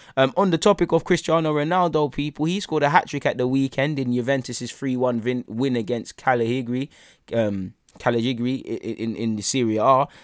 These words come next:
With that hat-trick, people, it now means he has now scored a total of seven hundred and seventy goals in his career, and he surpassed Pele's unofficial total of seven hundred and sixty-seven. And we all know Ren-,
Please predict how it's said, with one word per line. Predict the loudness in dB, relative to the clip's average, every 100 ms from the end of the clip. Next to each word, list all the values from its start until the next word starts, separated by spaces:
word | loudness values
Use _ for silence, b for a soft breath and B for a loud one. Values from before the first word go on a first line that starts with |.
| B
With | -2 2
that | 4 6
hat-trick, | 4 4 -6 -6
people, | -4 -2 0
it | -2
now | 2 2 2
means | 2 0 -2
he | -2
has | -2
now | 0 2 2
scored | 0 -2 -2
a |
total | 0 0 2
of | 0
seven | -2 -4 -4 -4
hundred | -2 -2 -4
and | -4
seventy | -4 -2 -2 -4 0
goals | 2 2 2
in | -2
his | -4
career, | -4 -4 0 -2 B B B
and | -4 0
he | 0
surpassed | 2 0 2 2 2 0
Pele's | -2 0 0 -2 -2
unofficial | 0 0 -2 -6 -4 -6
total | 2 2 2 0
of | 0 -2
seven | 0 0 2
hundred | 0 0 -2
and | -4
sixty-seven. | -6 -8 -8 -4 0 0 -2
And | -6
we | -4
all | -2 -2
know | -2
Ren-, | -4 -6